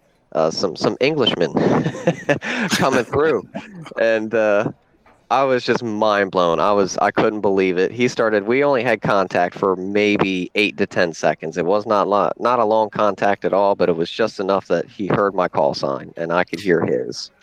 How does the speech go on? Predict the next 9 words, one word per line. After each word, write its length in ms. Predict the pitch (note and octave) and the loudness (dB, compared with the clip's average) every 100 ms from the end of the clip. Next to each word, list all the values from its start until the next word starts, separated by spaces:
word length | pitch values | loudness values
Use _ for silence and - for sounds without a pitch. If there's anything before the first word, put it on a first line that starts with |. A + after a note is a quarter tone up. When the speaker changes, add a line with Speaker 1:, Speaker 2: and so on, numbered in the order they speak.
| - | -4
Speaker 2:
So 260 | - C3+ - - | 2 2 0 -4
your 240 | G#2+ G#2 | -2 0
radio 600 | G2 C#3+ E3+ C3 A#2 A2 | 2 0 2 2 2 2
is 180 | G2+ A2+ | 0 0
in 100 | B2 | 0
your 220 | G2+ F2+ | 0 -4
truck, 600 | - - D#3+ A2 - - | -4 -2 2 2 0 -8
correct? 560 | - F2 E2+ A#2 - - - _ _ _ _ _ _ _ _ _ _ | -6 -2 -2 -2 -6 -18 -20 _ _ _ _ _ _ _ _ _ _
Speaker 1:
Yes. 360 | A#2+ A2+ - - | -8 -8 -10 -20